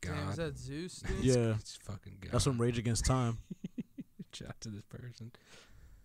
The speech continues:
Speaker 1: Damn, he looks little as
Speaker 2: Nah,
Speaker 1: shit.
Speaker 2: well, the, the, the fight, until we see, uh,
Speaker 3: I
Speaker 2: the
Speaker 3: only
Speaker 2: Cthulhu
Speaker 3: say, I only
Speaker 2: movie.
Speaker 3: say this because, again, like, he's a walking fucking nuclear power plant. If
Speaker 2: He
Speaker 3: Cthulhu was
Speaker 2: is.
Speaker 3: like, "All right, bet, I'ma fucking eat you. All right, whatever."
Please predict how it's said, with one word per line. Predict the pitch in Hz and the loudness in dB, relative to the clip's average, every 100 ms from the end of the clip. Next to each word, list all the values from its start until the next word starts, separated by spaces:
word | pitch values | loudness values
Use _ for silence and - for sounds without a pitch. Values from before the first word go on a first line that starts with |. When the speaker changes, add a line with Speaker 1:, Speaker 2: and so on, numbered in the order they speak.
| - - - - - | -20 -20 -20 -20 -16
Speaker 1:
Damn, | 135 143 139 135 120 | -10 -8 -8 -8 -8
he | 127 143 | -8 -6
looks | 143 - | -8 -8
little | 131 139 139 139 | -6 -4 -4 -4
as | 113 | -4
Speaker 2:
Nah, | 98 | -4
Speaker 1:
shit. | 127 | -2
Speaker 2:
well, | 120 | -2
the, | 113 | -2
the, | 117 110 123 110 - - | -8 -6 -6 -6 -14 -10
the | 107 | -10
fight, | - 143 143 - - | -4 -4 -4 -8 -8
until | 120 165 170 | -2 0 2
we | 170 | 2
see, | - - 123 127 139 - - - | 2 2 2 2 -2 -8 -18 -2
uh, | 131 | 4
Speaker 3:
I | 175 | 4
Speaker 2:
the | |
Speaker 3:
only | 180 190 | 4 2
Speaker 2:
Cthulhu | 180 | 2
Speaker 3:
say, | 202 165 160 | 4 2 2
I | 151 | 2
only | - | 2
Speaker 2:
movie. | - | 0
Speaker 3:
say | - 165 | 0 0
this | 165 | -2
because, | 139 127 127 | -2 -4 -4
again, | 120 127 113 | 0 0 0
like, | 101 80 - - - - - - - | -4 -10 -20 -20 -20 -20 -20 -20 -4
he's | 127 131 | 4 4
a | |
walking | 123 120 131 139 139 135 127 120 | 6 6 6 4 0 0 -2 -4
fucking | - 131 117 110 117 110 104 101 - - - | -4 0 0 0 -4 -4 -8 -10 -16 -20 -10
nuclear | 120 127 - 107 | -2 0 2 0
power | - 110 107 | -2 -6 -4
plant. | - 87 76 - | -4 -6 -12 -14
If | 104 - - | -14 -14 -8
Speaker 2:
He | 101 | -2
Speaker 3:
Cthulhu | 123 139 | 0 2
was | 135 | 0
Speaker 2:
is. | 123 | -2
Speaker 3:
like, | 117 | -2
"All | 117 | 0
right, | 107 101 | -2 -2
bet, | 107 101 | -4 -4
I'ma | 107 | -6
fucking | - 113 92 98 | -4 -6 -6 -10
eat | 90 87 - | -10 -12 -12
you. | - | -8
All | 104 | -8
right, | 95 | -6
whatever." | 101 117 110 87 | -4 -2 -4 -6